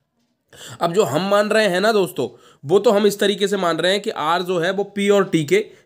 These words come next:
बीच में बैठा हुआ है, जैसे कि एक तरीके से आप मान सकते हो पहली लाइन में लिखा हुआ है। लेकिन ये लोग कह रहे हैं कि जरूरी नहीं है, इन्होंने ऐसा लिखा हुआ है कि बिल्कुल भी बीच में नहीं, यानी कि बिल्कुल वर्ड इसमें होना चाहिए था इन लोगों के हिसाब से।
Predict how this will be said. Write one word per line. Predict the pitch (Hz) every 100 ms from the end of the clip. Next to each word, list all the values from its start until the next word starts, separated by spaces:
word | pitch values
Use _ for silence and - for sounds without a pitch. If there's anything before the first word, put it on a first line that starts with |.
| -
बीच | 185 208
में | 202 185
बैठा | 160 165
हुआ | 151 160
है, | 170
जैसे | 151 160 165
कि | 180
एक | 160
तरीके | 151 147 151
से | 160
आप | 147 143
मान | 135
सकते | 131 123 170
हो | 180
पहली | 151 139
लाइन | 135 120 117
में | 151 - - -
लिखा | 131 139 131
हुआ | 110 107
है। |
लेकिन | 117 165 208
ये | 160 175
लोग | 220 226 226
कह | 165
रहे | 156 165
हैं | 170 214 - _
कि | 185
जरूरी | 143 156 185 214
नहीं | 196 170
है, | 208 170
इन्होंने | 175 190 202
ऐसा | 165 190
लिखा | 180 170 156
हुआ | 175
है | 208
कि | 208
बिल्कुल | 156 185 226 220
भी | 226
बीच | 202 190
में | 190
नहीं, | 160 160
यानी | 170
कि | 190
बिल्कुल | 160 175 196 233
वर्ड | 196 196 185
इसमें | 180 202
होना | 151 123 175 180
चाहिए | 139 131 135
था | 180 180 190
इन |
लोगों | 180 170 147 127
के | 127
हिसाब | 110 104
से। | - 107